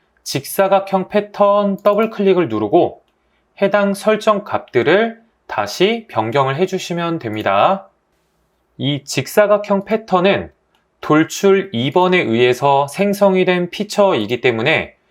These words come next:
돌출 이 번의 형상이 변경이 되면 마찬가지로 나머지 패턴들의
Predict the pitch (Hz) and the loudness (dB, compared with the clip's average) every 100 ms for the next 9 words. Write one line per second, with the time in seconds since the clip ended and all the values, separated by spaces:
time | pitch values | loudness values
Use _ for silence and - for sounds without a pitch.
0 | _ _ _ - 160 165 - 202 - 123 | _ _ _ 0 0 0 0 0 0 -4
1 | 139 175 175 175 170 214 220 220 202 202 | -2 0 0 0 0 -2 0 2 2 0
2 | 202 110 110 117 131 127 110 95 156 107 | -2 -2 -2 0 0 -2 -4 0 0 0
3 | 78 _ _ _ _ _ _ _ _ _ | -6 _ _ _ _ _ _ _ _ _
4 | _ _ _ - - - - - - - | _ _ _ -20 -20 -20 -20 -20 -20 -20
5 | - _ _ _ _ _ _ _ _ _ | -20 _ _ _ _ _ _ _ _ _
6 | 110 110 - 190 190 156 143 110 156 190 | -2 -2 0 0 0 2 4 4 4 4
7 | 101 113 143 151 - 208 208 214 202 196 | 2 2 0 0 -4 -6 -2 0 2 4
8 | 196 214 226 - | 4 4 0 -8